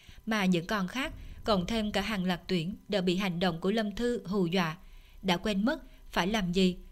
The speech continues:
cứ ngây ngốc nhìn Lâm Thư. Lâm Thư cảm giác có rất nhiều đôi mắt đang nhìn chằm chằm nàng. Một thân nhiệt huyết nhanh chóng lạnh xuống, sự chọc giận bọn gấu này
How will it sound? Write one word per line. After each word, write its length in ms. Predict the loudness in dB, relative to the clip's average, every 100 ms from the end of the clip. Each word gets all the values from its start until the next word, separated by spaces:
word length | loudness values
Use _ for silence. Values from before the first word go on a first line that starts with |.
| -18 -4
cứ 160 | 0 2
ngây 200 | 2 2
ngốc 280 | 0 0
nhìn 260 | 0 0 2
Lâm 180 | 0 0
Thư. 220 | 0 -2 -4 -16 -18 -18 -16 -4
Lâm 180 | 0 2
Thư 180 | 2 0
cảm 220 | -2 -2
giác 200 | -2 -2 -8 -18 -4
có 120 | 0
rất 180 | 0 2
nhiều 200 | 4 4
đôi 140 | 2
mắt 400 | 2 0 -4 -8
đang 260 | -2 2 6
nhìn 220 | 6 4
chằm 240 | 0 -2 0
chằm 240 | -2 0
nàng. 180 | -2 -2 -8 -20 -20 -20 -14 0
Một 220 | 2 2
thân 240 | 0 2
nhiệt 160 | 4 4 2
huyết 200 | -2 0
nhanh 200 | -2 0
chóng 280 | 0 0 -2
lạnh 240 | -2 -2 -2
xuống, 320 | 0 0 0 -8 -18 -20 -8
sự 180 | 0 2
chọc 240 | 2 0
giận 220 | 0 2
bọn 220 | 0 0
gấu 120 | 0 0
này 300 | 0 0